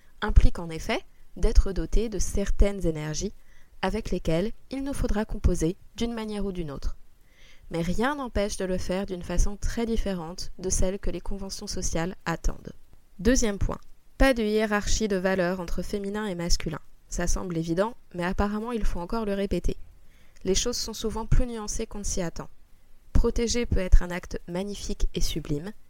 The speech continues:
mais hyper protéger peut être étouffant et toxique. Attaquer peut être courageux et brave, mais aussi barbare et destructeur. C'est valable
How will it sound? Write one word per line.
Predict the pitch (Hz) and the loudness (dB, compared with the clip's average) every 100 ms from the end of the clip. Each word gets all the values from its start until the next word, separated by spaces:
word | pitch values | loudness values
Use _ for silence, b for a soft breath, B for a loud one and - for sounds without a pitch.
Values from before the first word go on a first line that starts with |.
| - - | -20 -16
mais | 175 165 | -10 -8
hyper | 160 240 262 | -2 0 2
protéger | - 226 196 190 208 | 2 2 -2 0 0
peut | - | 0
être | 175 - - | 6 6 6
étouffant | 233 214 - 175 180 - | 2 2 2 -8 -10 -6
et | 226 220 | -4 0
toxique. | - - - - - - - b b b b b | 0 0 -2 -2 -4 -6 -20 b b b b b
Attaquer | 214 220 220 233 | 2 2 2 0
peut | - | 0
être | 165 - - | 2 0 -2
courageux | - 233 202 185 170 160 - | 0 0 0 -2 -4 -6 -8
et | 170 | -6
brave, | 143 147 - - b b b 180 | -2 -2 -2 -2 b b b -6
mais | 175 | -2
aussi | - 254 | 0 0
barbare | 208 202 175 165 180 | 0 -2 -2 -2 -4
et | - | -4
destructeur. | 185 180 - 180 - 156 - - - - - | -2 0 0 0 0 -2 -14 -20 -20 -20 -6
C'est | - 226 | 4 4
valable | 202 175 170 | 4 -2 -4